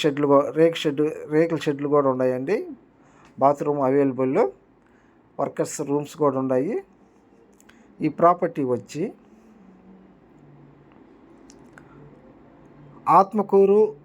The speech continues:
వింజమూరు మెయిన్ రోడ్డుకి, స్టేట్ బైపాస్కి కేవలం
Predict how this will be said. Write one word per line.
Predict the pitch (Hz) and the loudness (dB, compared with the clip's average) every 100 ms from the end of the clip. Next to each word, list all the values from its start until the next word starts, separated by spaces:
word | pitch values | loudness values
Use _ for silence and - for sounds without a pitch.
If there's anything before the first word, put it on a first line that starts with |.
| _ | _
వింజమూరు | 170 175 175 170 165 170 - - | -4 0 2 4 4 0 -10 -10
మెయిన్ | 160 160 175 151 | -2 0 0 0
రోడ్డుకి, | 139 123 113 151 | 0 0 -8 -12
స్టేట్ | - 165 156 | -2 2 2
బైపాస్కి | 135 135 127 117 - - 196 294 _ _ _ _ _ _ _ - | 2 0 0 -4 -6 -6 -6 -6 _ _ _ _ _ _ _ -2
కేవలం | 175 202 202 202 | 2 4 2 0